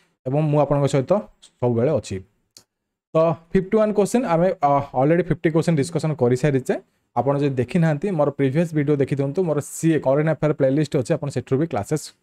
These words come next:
ଜାଣିପାରିବେ ଏବଂ କରିପାରିବେ। ଅ, ଫିଫ୍ଟି ୱାନ୍ କ୍ୱେଶ୍ଚନ ଦେଖିବେ, ଇଣ୍ଡିଆଜ୍ ଫାଷ୍ଟ ସାଇନ୍ସ ପାର୍କ ୱିଲ୍ ଓପନ୍ ଆଟ୍। ତ ଭାରତର ପ୍ରଥମ ସାଇନ୍ସ ପାର୍କ କୋଉଠି ଓପନ୍ ହେଇଥିଲା? ତ ଏଠି ଦେଖିପାରୁଥିବେ ଆପଣଙ୍କର କେରଲା।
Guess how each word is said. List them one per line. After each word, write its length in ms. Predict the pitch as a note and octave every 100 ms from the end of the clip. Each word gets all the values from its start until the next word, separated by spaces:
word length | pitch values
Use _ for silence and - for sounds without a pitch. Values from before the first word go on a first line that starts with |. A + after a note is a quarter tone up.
| -
ଜାଣିପାରିବେ 440 | A#2+ A#2 G#2+ C3
ଏବଂ 240 | A#3+ C#3+ D#3 -
କରିପାରିବେ। 440 | A#2 A2 F2+ E2+ _ _ _ _ _ _ -
ଅ, 340 | F#3+ F#3 F3 D#3
ଫିଫ୍ଟି 300 | - E3+ G#3
ୱାନ୍ 120 | G3+
କ୍ୱେଶ୍ଚନ 300 | G3+ F#3+ G3
ଦେଖିବେ, 320 | F#3+ F#3+ D4 - -
ଇଣ୍ଡିଆଜ୍ 380 | D#3+ F#3+ A#3+ B3
ଫାଷ୍ଟ 420 | - G#3+ G#3+ A#3 -
ସାଇନ୍ସ 420 | F#3 G3+ G#3+ -
ପାର୍କ 260 | G3 G3 F#3
ୱିଲ୍ 240 | E3 F#3
ଓପନ୍ 320 | D3 D3 G3 F3
ଆଟ୍। 240 | A2 - - _ _ _ _ -
ତ 60 |
ଭାରତର 640 | D#3 A#2+ C3+ F#3 G3 G#3+ G#3+
ପ୍ରଥମ 480 | G#3 D#3+ - F#3+ G#3
ସାଇନ୍ସ 540 | - - D#3+ F3+ F3
ପାର୍କ 200 | F3+ F3 -
କୋଉଠି 260 | E3+ E3+ F3
ଓପନ୍ 280 | E3 E3+
ହେଇଥିଲା? 300 | D3 C#3 D#3
ତ 80 | A3+
ଏଠି 160 | E3 C3
ଦେଖିପାରୁଥିବେ 400 | C3+ D#3 C#3 E3+
ଆପଣଙ୍କର 360 | C3+ C#3 G3 E4 _ _ _ -
କେରଲା। 380 | C#3 A#2+ G#2